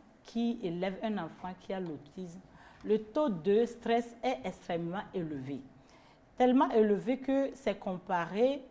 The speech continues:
au combattant qui est sur le champ de bataille. Imaginez un combattant sur le champ de bataille, en face de lui, qui voit la mort venir à lui à n'importe quel moment. Donc, les recherches ont montré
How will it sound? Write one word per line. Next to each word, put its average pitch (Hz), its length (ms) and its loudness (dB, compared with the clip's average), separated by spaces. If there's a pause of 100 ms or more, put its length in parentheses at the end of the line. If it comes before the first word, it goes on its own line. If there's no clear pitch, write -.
(180)
au 190 240 2 (120)
combattant 208 800 -2 (320)
qui 247 260 -2
est 233 140 0
sur 240 340 -4
le 165 140 -6
champ - 240 -8
de 156 160 -6
bataille. 127 400 -10 (500)
Imaginez 262 480 4
un 330 80 4
combattant 214 640 0
sur 240 180 -2
le 185 140 -4
champ 214 200 -8
de 180 120 -6
bataille, 156 420 -8 (480)
en 226 120 2
face 277 280 4
de 202 80 0
lui, 180 320 0 (280)
qui 285 120 2
voit 202 320 2
la 180 160 4
mort 165 380 0 (400)
venir 170 520 -2 (400)
à 165 80 -2
lui 180 200 0
à 214 100 2
n'importe 226 460 0
quel 247 240 4
moment. 170 360 -2 (520)
Donc, 233 340 -2 (540)
les 226 160 4
recherches 226 520 0
ont 247 160 2
montré 196 680 -2